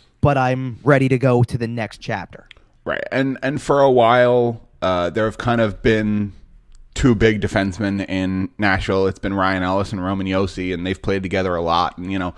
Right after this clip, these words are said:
Speaker 1: And let's be realistic, Roman Josi wasn't going anywhere.
Speaker 2: No, and Roman Josi has gotten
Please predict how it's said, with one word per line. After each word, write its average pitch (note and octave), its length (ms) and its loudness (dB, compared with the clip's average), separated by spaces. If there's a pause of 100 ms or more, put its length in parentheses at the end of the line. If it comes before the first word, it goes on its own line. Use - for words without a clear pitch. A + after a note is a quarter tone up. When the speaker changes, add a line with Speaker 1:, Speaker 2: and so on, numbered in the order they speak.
(760)
Speaker 1:
And C#3+ 100 -2
let's C#3+ 140 2
be C#3+ 120 2
realistic, A#2+ 460 0
Roman C3 280 0
Josi A#2+ 320 0
wasn't A2 280 -2
going G2 300 -4 (140)
anywhere. G#2 600 -6
Speaker 2:
No, F#2+ 220 2
and C#3 280 2
Roman F3 260 6
Josi C#3 400 4
has A#2+ 140 2
gotten A2+ 580 2